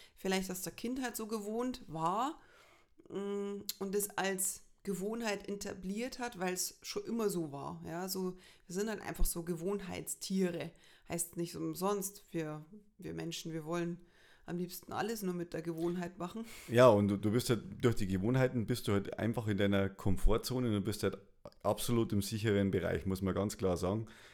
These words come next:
Speaker 2: weil du bist in deiner Blase mit drin. Da weißt du ganz genau, was passiert, was dich erwartet, wie die Struktur ist und, und wo die ganze Reise hingeht.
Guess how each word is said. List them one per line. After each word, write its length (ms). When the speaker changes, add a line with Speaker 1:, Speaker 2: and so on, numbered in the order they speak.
Speaker 2:
weil 220
du 100
bist 320
in 100
deiner 220
Blase 360
mit 200
drin. 220
Da 180
weißt 320
du 80
ganz 320
genau, 300
was 160
passiert, 480
was 140
dich 140
erwartet, 540
wie 80
die 120
Struktur 520
ist 260
und, 240
und 240
wo 120
die 120
ganze 360
Reise 260
hingeht. 480